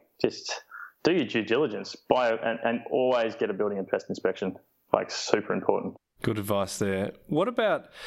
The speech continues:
Speaker 2: you mentioned borderless investing. It, how, i-, are there problems with doing the borderless stuff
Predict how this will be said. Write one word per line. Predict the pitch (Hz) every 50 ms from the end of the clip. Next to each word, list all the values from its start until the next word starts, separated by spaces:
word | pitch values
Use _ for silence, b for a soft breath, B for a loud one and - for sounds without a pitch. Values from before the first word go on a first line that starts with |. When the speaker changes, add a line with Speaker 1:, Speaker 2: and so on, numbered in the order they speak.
| B B B
Speaker 2:
you | - 151
mentioned | 156 175 196 190 - 190 139 113
borderless | 120 113 120 123 131 131 127 120 117 110 101 - - - - - -
investing. | - 123 110 107 101 104 104 - - - 95 87 85 92 - - - -
It, | - 160 156 - - _ - - - - - - - 139
how, | - - - 185 202 214 226 226 220 208 - - - - -
i-, | - 120 135 95 107 113 143 -
are | - 156 160 175 196 208
there | 208 196 185 180 170 160 151 151 131 95 - - -
problems | - - 139 139 143 139 131 127 123 117 -
with | - 120 117 120 117 117 - - - - - _ -
doing | - 127 127 131 131
the | 123 120
borderless | 110 113 110 113 113 113 113 110 110 107
stuff | - - - 110 107 107 104 - -